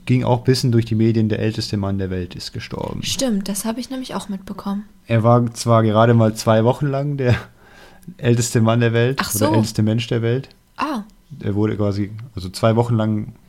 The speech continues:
Speaker 2: Hatte er diesen Titel
Speaker 1: hatte er
Speaker 2: jetzt?
Speaker 1: diesen Titel.
Speaker 2: Okay.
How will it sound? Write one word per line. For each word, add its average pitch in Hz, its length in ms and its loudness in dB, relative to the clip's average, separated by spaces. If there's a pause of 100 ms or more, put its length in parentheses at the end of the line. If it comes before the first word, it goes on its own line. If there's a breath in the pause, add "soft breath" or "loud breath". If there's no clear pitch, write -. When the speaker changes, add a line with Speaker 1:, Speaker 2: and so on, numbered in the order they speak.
(120)
Speaker 2:
Hatte 233 200 -6
er 208 60 -4
diesen 202 220 -4
Titel 208 180 -6
Speaker 1:
hatte 113 140 4
er 107 60 6
Speaker 2:
jetzt? 98 80 0
Speaker 1:
diesen 110 180 2
Titel. 135 340 -2 (160)
Speaker 2:
Okay. 202 480 -6